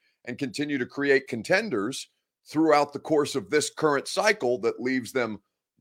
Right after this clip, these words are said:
lacking in a couple of years, then it'll end up have been, being worth it for Sean McVay, Les Snead, Stan Kroenke, and the Rams organization, because they will have done the thing that allows them to win championships, right? And that's the kind of thing,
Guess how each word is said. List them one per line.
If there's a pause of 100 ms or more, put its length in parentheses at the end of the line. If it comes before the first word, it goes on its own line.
(180)
lacking
in
a
couple
of
years, (300)
then
it'll
end
up
have
been, (200)
being
worth
it
for
Sean
McVay,
Les
Snead,
Stan
Kroenke, (400)
and
the
Rams
organization,
because
they
will
have
done
the
thing
that
allows
them
to
win
championships,
right? (460)
And
that's
the
kind
of
thing,